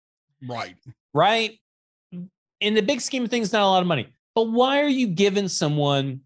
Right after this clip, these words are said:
Speaker 2: that much guaranteed when you could probably find someone that's a little bit better at their job?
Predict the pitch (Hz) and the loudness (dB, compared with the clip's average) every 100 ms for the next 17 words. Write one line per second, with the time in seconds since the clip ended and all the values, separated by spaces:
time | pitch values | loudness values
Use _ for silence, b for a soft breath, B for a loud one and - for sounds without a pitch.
0 | _ 123 120 170 220 202 196 - 175 165 | _ -8 0 0 0 0 0 -2 0 0
1 | 151 - 175 156 131 143 147 143 123 - | 0 -2 -2 0 -2 -2 -2 -4 -6 -2
2 | 185 202 202 190 175 151 165 165 151 160 | 0 2 0 2 0 0 0 0 -2 -2
3 | 147 143 139 139 135 156 285 339 320 302 | -2 -2 -2 0 0 0 -2 0 2 2
4 | 214 240 240 214 185 165 165 135 151 135 | 2 2 4 4 4 2 -2 0 2 0
5 | 98 | 0